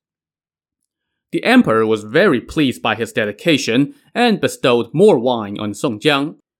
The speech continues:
He also gave Song Jiang a fine bow, a stout horse, a saddle, and a sharp, short broadsword.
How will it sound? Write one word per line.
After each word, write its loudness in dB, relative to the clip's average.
He -2
also 2
gave 0
Song 0
Jiang 0
a -6
fine -2
bow, 0
a -4
stout -2
horse, 0
a -6
saddle, -2
and -4
a -8
sharp, -2
short -2
broadsword. -6